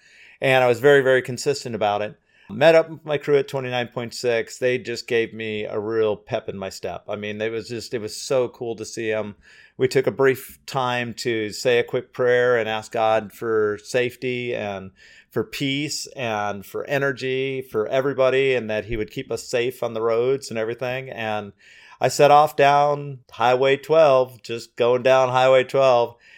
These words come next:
So I caught up with Mark that I talked to at the beginning, and so started running with him a little bit.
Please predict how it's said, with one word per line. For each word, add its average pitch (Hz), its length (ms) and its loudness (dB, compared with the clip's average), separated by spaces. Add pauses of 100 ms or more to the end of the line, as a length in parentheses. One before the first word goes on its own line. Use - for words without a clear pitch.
(220)
So 143 220 4
I 131 80 8
caught 156 320 6
up 160 180 4
with 139 160 2
Mark 123 580 2
that 120 220 2
I 120 120 4
talked 117 320 -2
to 123 80 -2
at 113 100 -4
the 113 80 -10
beginning, 117 420 -2
and 117 380 -4
so 113 340 2
started 127 360 0
running 127 260 -4
with 123 160 -8
him 120 160 -4
a 120 40 -8
little 117 200 -2
bit. 110 340 0